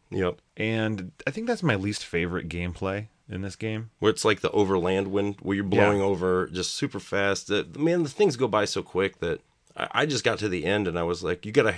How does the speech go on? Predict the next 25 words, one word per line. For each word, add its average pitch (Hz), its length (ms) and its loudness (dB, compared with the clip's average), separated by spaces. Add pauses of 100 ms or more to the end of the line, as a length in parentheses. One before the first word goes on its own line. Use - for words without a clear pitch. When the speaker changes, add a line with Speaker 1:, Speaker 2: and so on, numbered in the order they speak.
Speaker 1:
kinda 95 320 -2 (280)
backtrack 113 520 0
a 95 60 0
little 107 280 4
to 101 120 -8
get 95 180 -2
to 107 100 -2
the 92 120 0
door, 98 420 2
especially 104 420 -4
if 95 100 -8
you 92 60 2
have, 85 180 -2
if 98 220 -10
you 104 140 -2
have 95 180 -2
to 95 60 -12
get 95 220 -6
coup 104 300 -2
or 90 120 0
whatever 92 420 0
it 82 100 -8
takes 87 300 -4
Speaker 2:
Mm-hmm. 80 120 -6
Speaker 1:
to 76 120 -4